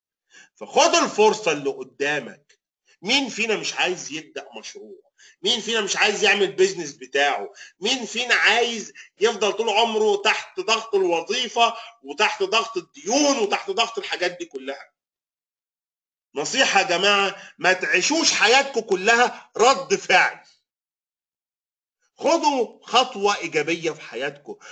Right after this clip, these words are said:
ما تستنوش الظروف هي اللي تفرض عليكم الخطوات، ما تستنوش حد يقول لكم اعمل وما تعملش.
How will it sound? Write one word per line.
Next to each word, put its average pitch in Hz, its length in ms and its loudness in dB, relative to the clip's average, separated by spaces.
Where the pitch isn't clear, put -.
ما 165 100 0
تستنوش 196 840 -2
الظروف 185 520 -4
هي 202 200 -2
اللي 160 120 0
تفرض 165 380 -10
عليكم 135 360 -10
الخطوات، 110 640 -16
ما 156 80 0
تستنوش 190 680 0
حد 262 320 0
يقول 208 220 -4
لكم 214 260 2
اعمل 226 460 2
وما 175 180 -2
تعملش. 170 840 0